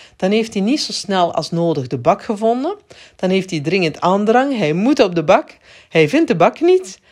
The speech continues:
En dan gaat hij op iets wat zacht is. En als hij dat één keer gedaan heeft, ja, dan kan het wel eens zijn dat hij dat nog een keer doet.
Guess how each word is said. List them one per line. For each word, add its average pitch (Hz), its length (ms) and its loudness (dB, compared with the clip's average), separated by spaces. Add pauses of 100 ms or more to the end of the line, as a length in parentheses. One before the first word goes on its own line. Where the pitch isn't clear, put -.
(120)
En 160 140 -4
dan 156 120 -2
gaat 233 280 0
hij - 100 -6
op 190 140 -4
iets 196 140 -8
wat 143 200 -6
zacht - 380 -10
is. - 340 -16 (440)
En 160 140 -6
als 185 160 -2
hij 180 80 -4
dat 156 180 -2
één 247 280 -2
keer 202 200 0
gedaan 147 420 -2
heeft, 220 340 -2
ja, - 280 -12
dan 180 160 -8
kan 240 200 0
het 226 120 -2
wel 220 140 2
eens 196 120 -6
zijn 220 180 -2
dat 202 140 -6
hij 202 80 -6
dat 190 100 0
nog 185 140 -2
een 180 80 -4
keer 143 180 -4
doet. 131 360 -8